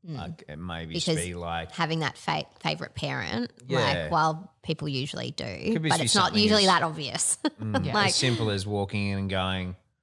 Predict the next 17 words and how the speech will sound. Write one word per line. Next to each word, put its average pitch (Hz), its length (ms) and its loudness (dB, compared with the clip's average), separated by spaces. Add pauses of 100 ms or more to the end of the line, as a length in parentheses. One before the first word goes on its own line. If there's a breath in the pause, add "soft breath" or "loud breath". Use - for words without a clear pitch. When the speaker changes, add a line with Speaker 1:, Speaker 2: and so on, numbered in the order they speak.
(420)
Speaker 2:
not 110 220 -6
"Hi, 92 400 2
how," 90 220 -2
or 87 240 -6
"Hi, 95 320 2
it's 90 200 -4
nice 87 220 -2
to - 60 -2
see 90 240 -2
you," 90 60 -2
sort 95 140 -2
of 87 60 -6
thing, 90 180 -4
but 85 420 -4
"Where's 117 220 0
mum?" 95 360 -2
or 78 280 -10